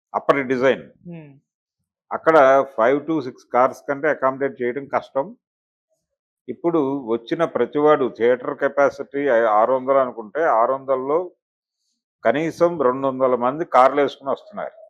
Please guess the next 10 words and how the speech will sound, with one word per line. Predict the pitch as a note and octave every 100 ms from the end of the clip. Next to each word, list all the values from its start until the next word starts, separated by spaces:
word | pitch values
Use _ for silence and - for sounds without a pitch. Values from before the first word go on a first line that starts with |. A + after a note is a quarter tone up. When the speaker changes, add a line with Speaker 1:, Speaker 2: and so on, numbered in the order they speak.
| _ G2+
Speaker 1:
రెండు | A2+ B2
వందల | B2 A#2+
కార్లు | A2+ B2+ D#3 C#3
ఎక్కడ | C#3 C#3+
పెట్టాలి | C#3 D3 C#3+
వాళ్ళు? | C#3+ C#3+ C#3 _ _
Speaker 2:
Hmm. | E3 D#3+ - - - - - _ _ - - _ -
Speaker 1:
అది | B2 E3
కండిషన్. | C#3 C#3+ D3 - - -
ఆ | G2 B2+ C#3 B2+ F2+